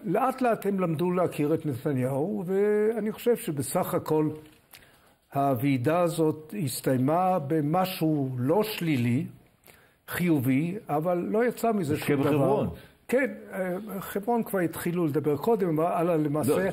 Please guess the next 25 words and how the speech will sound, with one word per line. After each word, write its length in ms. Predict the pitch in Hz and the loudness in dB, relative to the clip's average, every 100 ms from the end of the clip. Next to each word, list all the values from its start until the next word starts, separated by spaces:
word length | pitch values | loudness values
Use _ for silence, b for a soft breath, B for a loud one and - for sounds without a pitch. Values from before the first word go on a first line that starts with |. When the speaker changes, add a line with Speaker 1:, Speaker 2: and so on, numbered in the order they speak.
| - | -2
Speaker 2:
כן. 160 | 123 113 | -2 2
Speaker 1:
החלוקה 680 | 165 - 170 156 156 196 196 | 0 0 0 0 0 0 2
לאזורים 680 | 165 147 147 151 190 180 | 2 2 2 2 2 0
Speaker 2:
כן. 220 | 180 165 147 | 0 0 2
Speaker 1:
A, 40 | |
B 20 | 156 131 | 0 0
ו-C, 300 | 139 - 202 202 | -2 0 0 2
ואנחנו 380 | 143 151 - 151 | 0 0 -2 0
עדיין 320 | 160 170 143 | 2 0 0
חיים 360 | 147 156 180 | 0 0 0
עם 120 | 180 160 | -2 0
זה. 140 | 208 202 - b b b b b b b _ | -2 -2 -14 b b b b b b b _
אבל, 380 | 165 160 160 170 - - _ - | -2 2 0 -2 -8 -20 _ -2
אה, 220 | 190 151 | 0 0
הרבה 420 | 156 131 131 226 | -2 -2 2 4
מאוד 400 | 233 190 185 202 196 | 4 2 2 0 0
מעשי 560 | 160 160 135 - 196 170 | 0 0 0 -2 0 0
לא 300 | 135 165 202 | 2 4 4
יצא 380 | 165 - 131 131 | 2 0 -2 0
מהוועידה, 640 | 135 131 135 135 151 165 | 0 0 -2 -2 0 0
מפני 440 | 180 139 - 160 156 | -2 -4 -2 0 0
שהאמר-, 580 | - 147 135 135 127 139 | 0 0 0 -2 -2 -2
מפני 420 | 139 - 156 151 | -4 -2 -2 0
שהצד 460 | 147 143 - 220 | 0 -2 0 0
הפלסטיני 800 | 214 - 156 135 - 214 185 156 | 0 -2 -2 -4 -2 0 2 0